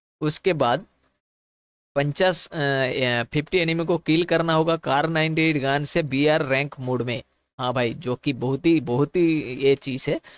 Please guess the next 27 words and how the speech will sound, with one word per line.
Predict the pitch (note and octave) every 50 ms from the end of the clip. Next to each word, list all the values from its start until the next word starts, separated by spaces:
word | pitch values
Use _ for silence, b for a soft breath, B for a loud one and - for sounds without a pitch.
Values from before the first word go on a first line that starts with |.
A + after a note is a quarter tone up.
| B B B B B
मेरे, | B2+ C3+ D3+ E3+ F3 F3 F3 E3+ E3 D#3+ D#3+ D#3 D3 C#3+ C#3 C#3 C3+ C3 B2+ B2+ C3 C3 B2 - - - _ _ _ _ _ _ _ _ -
मैं | B2+ C3+ D3 E3 F3 E3+ D#3 D#3+ - -
इसको | D#3 E3 D3+ - - E3 D#3+ D3
कंप्लीट | - D3+ C3+ C3 C3+ C#3+ C#3+ C3+
नहीं | B2 B2 B2+ B2+
कर | - A#2+ A#2
पाऊँगा, | - - B2+ A#2 A#2 B2 D3+ D4+ E4 -
ठीक | - D#3+ D#3 -
है। | B2+
आपको, | - - A#2+ A#2 - - - E3+ D3+ D3+ D3 D3 -
आप | - C#3+ - _ -
पाओगे | C#3 C3 C3+ C#3 C#3+ C#3+
तो | C#3 C#3+
आप | C3+
कर | - - C3 C3
सकते | - - C3 - - -
हो, | B2 C3+
ठीक | D3 G3 G3 E3+
है। | B2 - B B B B B B B -
और | A2 A#2+ - -
फिर | D#3+ D#3+
से | E3 D#3+ - F#3 F3+ E3 - _ _ -
<clears throat> | D#3+ D#3+ D#3+ D3 C#3+ B2 - -
आपको | C#3 - - E3+
वो | E3 E3+ E3 E3
सेवेंटी | - - - D3+ D3+ D#3+ F3 F3 F3+
फ़ाइव, | D#3+ - C#3 C3+ D3+ E3 D#3